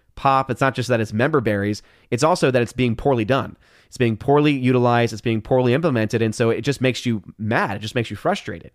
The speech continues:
So, uh, yeah,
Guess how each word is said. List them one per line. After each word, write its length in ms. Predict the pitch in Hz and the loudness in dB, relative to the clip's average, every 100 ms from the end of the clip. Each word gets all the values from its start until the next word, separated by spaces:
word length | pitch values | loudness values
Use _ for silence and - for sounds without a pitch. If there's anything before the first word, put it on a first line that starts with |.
| _ _ _ _ | _ _ _ _
So, 680 | - 123 117 110 107 104 - - | -6 0 2 4 0 -2 -8 -6
uh, 440 | 104 101 101 98 98 _ _ _ _ _ - | -2 0 -2 -4 -8 _ _ _ _ _ -8
yeah, 240 | 113 101 | -6 -6